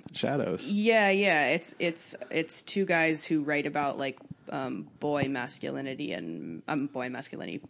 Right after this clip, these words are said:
Speaker 2: um, boy psychology and man psychology,
Speaker 1: Yeah.
Speaker 2: basically, and talks about how, like, we, um, we have a bunch of boys running around, and that we see masculine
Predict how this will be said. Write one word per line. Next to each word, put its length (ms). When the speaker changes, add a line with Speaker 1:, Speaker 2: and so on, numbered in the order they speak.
Speaker 2:
um, 340
boy 160
psychology 680
and 300
man 260
psychology, 560
Speaker 1:
Yeah. 60
Speaker 2:
basically, 520
and 100
talks 260
about 240
how, 280
like, 280
we, 720
um, 580
we 120
have 160
a 20
bunch 220
of 100
boys 320
running 260
around, 320
and 240
that 380
we 300
see 500
masculine 1040